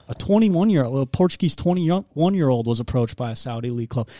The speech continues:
So I don't think that they think anything is off the table, and it's only, it's June twentieth. We're how far into this transfer window?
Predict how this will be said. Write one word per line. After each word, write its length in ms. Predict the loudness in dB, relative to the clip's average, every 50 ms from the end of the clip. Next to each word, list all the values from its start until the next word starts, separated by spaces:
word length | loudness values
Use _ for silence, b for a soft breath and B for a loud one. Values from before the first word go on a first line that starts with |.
| B B -4
So 100 | -4 -2
I 200 | 0 0 2 4
don't 180 | 4 2 2
think 240 | 2 0 0 0 0
that 180 | -4 -4 -4 -4
they 180 | 0 0 0
think 300 | 2 2 0 0 0 0
anything 380 | -2 -2 -2 -2 -2 -2 -2 -2
is 100 | -2 0
off 220 | -2 -2 -2 -4
the 80 | -10 -10
table, 500 | -8 -4 -4 -2 0 2 2 2 2 b b b b b b b
and 200 | -8 -6 -6 -8 -12 _ _ _ _ _
it's 160 | -10 -6 -2
only, 340 | 0 2 2 2 0 -2 -4 -10 _ _ _ _
it's 120 | -14 -12
June 300 | -4 0 2 2 2 0
twentieth. 580 | -2 -2 -2 -2 0 0 0 -2 -4 -8 -16 _
We're 420 | -10 -4 -2 2 2 2 2 0 -2 -10 _ _ _ _ _ _ _
how 180 | -2 -2 -2
far 260 | 0 2 2 2 2 2
into 160 | 0 0 -2
this 120 | -4 -4
transfer 440 | -4 -4 -2 -2 -2 -2 0 0 0
window? 420 | 2 2 2 0 0 0 -2 -4